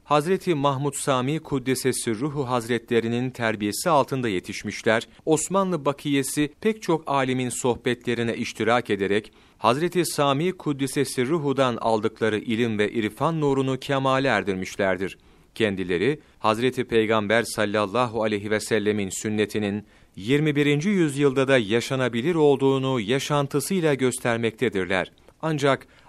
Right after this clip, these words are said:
aldıkları terbiye gereği kendilerine hiçbir zaman vücut vermemişler, en yakınlarından bile kendisini ustaca gizlemişler, kendilerini yok sayarak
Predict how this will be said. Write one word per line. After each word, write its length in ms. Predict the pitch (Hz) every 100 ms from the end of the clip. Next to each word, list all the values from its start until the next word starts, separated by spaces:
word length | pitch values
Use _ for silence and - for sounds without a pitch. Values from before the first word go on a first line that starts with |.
| -
aldıkları 580 | 113 131 127 139 135
terbiye 500 | 127 127 120 110 120
gereği 560 | 165 131 107 95 98 117 - _ -
kendilerine 640 | - 175 170 165 160 160 147
hiçbir 300 | 151 - 185
zaman 420 | 156 151 147 120
vücut 380 | 131 135 131 113
vermemişler, 680 | 135 131 113 104 - 113 117 - _ -
en 180 | 180 202
yakınlarından 840 | 180 160 156 143 139 139 127 147
bile 220 | 139 135 131
kendisini 580 | 139 135 131 - 135
ustaca 520 | 123 135 - 190 147 127
gizlemişler, 760 | 110 101 101 98 - 110 117 117 - - -
kendilerini 640 | 135 127 127 127 127 123
yok 240 | 107 139
sayarak 520 | - 123 113 113 113